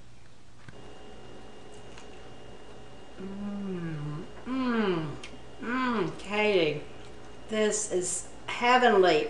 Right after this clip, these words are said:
Mm, the cheese, oh, the fresh tomatoes, the cheese, the, the dough, the pizza. Oh, the pizza dough is awesome. I love it. Mm.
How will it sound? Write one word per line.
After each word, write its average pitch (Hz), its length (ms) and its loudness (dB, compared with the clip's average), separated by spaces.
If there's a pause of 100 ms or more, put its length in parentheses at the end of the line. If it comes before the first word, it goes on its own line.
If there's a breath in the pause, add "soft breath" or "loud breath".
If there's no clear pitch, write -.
(100)
Mm, 254 560 6
the 185 120 4
cheese, - 600 0
oh, 247 160 6
the 208 120 6
fresh 175 340 2
tomatoes, 214 560 4
the 185 80 2
cheese, 233 540 0
the, - 160 -4 (760)
the 208 100 2
dough, 208 480 4
the 202 100 4
pizza. 220 840 4 (180)
Oh, 262 300 10
the - 100 6
pizza 226 320 0
dough 170 260 4
is - 240 2 (140)
awesome. - 560 10
I 87 80 -4
love 214 360 6
it. 147 120 6 (260)
Mm. 311 380 10